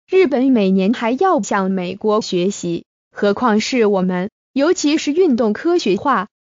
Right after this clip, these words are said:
将来要把这经验引导到棒协，协助球队提升技术和水准，梦想打国际赛、冠军战。”辜仲亮透露，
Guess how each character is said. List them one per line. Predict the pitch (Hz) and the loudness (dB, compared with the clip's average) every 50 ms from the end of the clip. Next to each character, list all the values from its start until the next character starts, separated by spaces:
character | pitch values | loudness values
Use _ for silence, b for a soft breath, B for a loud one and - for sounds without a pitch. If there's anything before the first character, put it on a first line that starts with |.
| _ _ | _ _
将 | - 370 370 381 381 | -4 -2 0 0 2
来 | 339 285 | 0 0
要 | 302 330 381 339 | 0 0 0 0
把 | 262 208 185 175 180 | 0 0 0 0 0
这 | 180 - 233 | 0 0 -2
经 | 214 - 233 247 254 277 | -2 -2 -2 -2 0 0
验 | 285 269 185 156 - | 0 -2 -2 -4 -2
引 | - 220 220 254 294 | 0 2 2 2 2
导 | 277 185 | 0 -2
到 | 170 208 202 | -2 -2 -2
棒 | 202 254 226 185 202 | -2 -2 -4 -4 -8
协， | - - - 175 175 190 233 - _ _ _ _ | -8 -8 -4 -2 -2 -4 -4 -8 _ _ _ _
协 | - - 311 320 330 | -6 -2 0 0 0
助 | - 302 247 | 0 -2 -2
球 | - - - 202 202 233 | -2 -2 -2 0 0 2
队 | 285 370 330 254 | 2 2 2 2
提 | 220 - - - 226 233 | 0 -2 -4 -4 -4 -2
升 | - 254 247 262 | 0 0 -2 0
技 | - 302 269 226 | 0 0 0 0
术 | 226 - 202 170 175 | 0 0 0 -2 -2
和 | - - 202 196 220 | -2 -2 0 0 0
水 | - - 226 208 | 0 0 0 0
准， | 247 - 226 196 165 160 - - _ _ _ _ _ | 0 0 -2 -2 -2 -4 -6 -10 _ _ _ _ _
梦 | - 403 381 320 262 | 0 2 2 2 2
想 | - 202 202 233 | 2 0 -2 -2
打 | 202 170 151 156 - - _ _ _ _ _ | -2 -4 -6 -8 -12 -18 _ _ _ _ _
国 | - 247 277 339 | -2 0 0 2
际 | 330 381 359 | 4 2 2
赛、 | - - 311 - - - _ _ _ _ _ | 2 2 0 -2 -2 -4 _ _ _ _ _
冠 | - 381 339 285 254 | -2 0 0 0 2
军 | 240 311 330 330 | 2 2 0 2
战。” | 320 330 277 214 175 - _ | 0 0 0 -2 -4 -6 _
辜 | - - 320 320 | 0 2 2 4
仲 | 311 - 359 247 180 - | 4 2 0 -2 -2 -2
亮 | 320 339 294 240 | 0 0 0 0
透 | 214 - 220 202 190 | -2 -2 -2 -2 0
露， | 190 196 185 175 - | 0 0 0 -2 -4